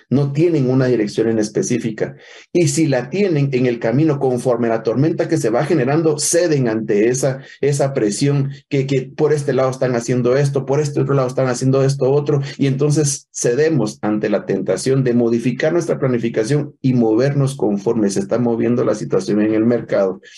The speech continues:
y la competencia, y nos despersonalizamos. Despersonalizarse es igual a perder el norte de la dirección estratégica que yo pude haber definido con base en el análisis interno que realicé.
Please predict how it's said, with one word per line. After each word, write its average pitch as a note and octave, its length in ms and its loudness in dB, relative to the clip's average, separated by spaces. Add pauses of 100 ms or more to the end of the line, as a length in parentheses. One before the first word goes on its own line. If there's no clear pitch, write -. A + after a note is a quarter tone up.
(140)
y G#2+ 80 0
la G#2+ 140 2
competencia, B2 640 -2
y C3+ 120 2
nos C3 200 0
despersonalizamos. B2+ 1040 -2 (960)
Despersonalizarse C#3 1160 0
es C#3 220 -2
igual B2+ 420 0
a A2 140 -2
perder A#2 540 -2
el A2 260 2
norte C#3 480 0 (240)
de A#2 120 0
la G2+ 120 2
dirección G#2 380 0
estratégica A2 600 -2
que F#2 140 -4
yo - 180 0
pude A2 160 0
haber G#2+ 160 0
definido G#2 540 -2 (200)
con G2+ 220 0
base G#2 280 -2
en G#2 40 0
el F#2+ 60 -2
análisis G2 480 -4
interno F#2 420 -2
que F#2+ 100 -4
realicé. F#2 520 -6